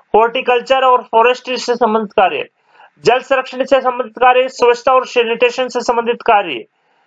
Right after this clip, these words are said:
साथ ही, अ, संपत्ति विरूपण के कार्य, convergence के कार्य यहाँ पर जो है करवाए जाएंगे।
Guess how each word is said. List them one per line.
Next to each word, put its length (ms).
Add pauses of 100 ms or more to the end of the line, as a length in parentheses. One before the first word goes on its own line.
(300)
साथ 260
ही, 300 (200)
अ, 100 (640)
संपत्ति 600
विरूपण 520
के 160
कार्य, 280
convergence 640
के 140
कार्य 260
यहाँ 340
पर 240 (460)
जो 100
है 160
करवाए 440
जाएंगे। 460